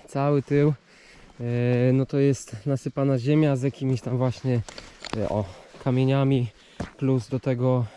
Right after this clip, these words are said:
e, jeszcze jakieś korzenie, jakieś obalone wcześniej drzewa i tak dalej, więc jest naprawdę, e, naprawdę ciężko. Damy, daliśmy trochę odpocząć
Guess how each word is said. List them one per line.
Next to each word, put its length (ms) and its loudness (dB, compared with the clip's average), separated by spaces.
e, 60 -6
jeszcze 300 -2
jakieś 260 -8
korzenie, 520 -2
jakieś 420 -8
obalone 460 -2
wcześniej 400 -10
drzewa 400 -4
i 60 -6
tak 160 -8
dalej, 320 0
więc 220 0
jest 160 -2
naprawdę, 520 2
e, 160 -8
naprawdę 440 -4
ciężko. 440 -2
Damy, 420 -2
daliśmy 440 -8
trochę 260 -8
odpocząć 480 -10